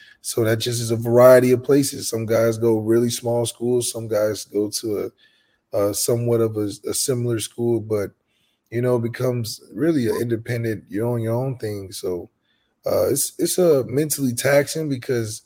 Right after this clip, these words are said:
you know, you're not on the team schedule anymore. You're on your own schedule. So you gotta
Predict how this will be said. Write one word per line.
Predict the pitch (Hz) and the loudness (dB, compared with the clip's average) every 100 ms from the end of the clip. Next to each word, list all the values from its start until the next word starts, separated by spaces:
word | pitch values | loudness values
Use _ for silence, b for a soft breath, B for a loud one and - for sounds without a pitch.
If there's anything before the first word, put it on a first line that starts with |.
| _ _ _ _ _ | _ _ _ _ _
you | 117 | -4
know, | 117 107 101 107 _ _ _ _ _ | 0 0 -2 -4 _ _ _ _ _
you're | 117 | 0
not | 123 123 117 | 4 4 4
on | 113 | 2
the | 98 101 | -2 -6
team | - 143 143 139 | -6 -2 0 0
schedule | - 123 110 113 107 | 0 2 2 0 -2
anymore. | 98 107 104 | -4 -2 0
You're | 104 113 | 2 0
on | 110 | 2
your | 117 | 2
own | 135 | 2
schedule. | 117 - 95 85 87 | 0 -2 -4 -2 -6
So | 87 98 | -6 -4
you | 101 104 | -6 0
gotta | 113 95 90 | 0 2 -4